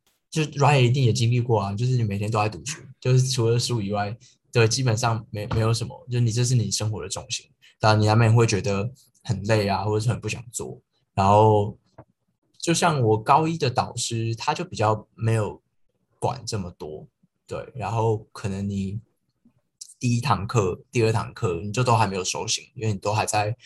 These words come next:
泛懒的过程，对。可是，呃，他因为多了叫我们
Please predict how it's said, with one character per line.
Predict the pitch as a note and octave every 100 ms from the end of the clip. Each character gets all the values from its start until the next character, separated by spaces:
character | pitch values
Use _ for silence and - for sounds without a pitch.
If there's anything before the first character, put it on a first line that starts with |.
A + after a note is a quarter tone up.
| _ -
泛 | C3 G2 -
懒 | A#1 A#2+
的 | A2+
过 | - F2
程， | - A2+ - _ _ _ _
对。 | G2 C#2+ - -
可 | A2
是， | C3+ C#3+ C3 - -
呃， | G#2+ G#2
他 | G#2+ C3+ C3+ C3
因 | -
为 | C3+ C3
多 | B2+ A#2+
了 | A2
叫 | A#2 A#2
我 |
们 | G2 E2+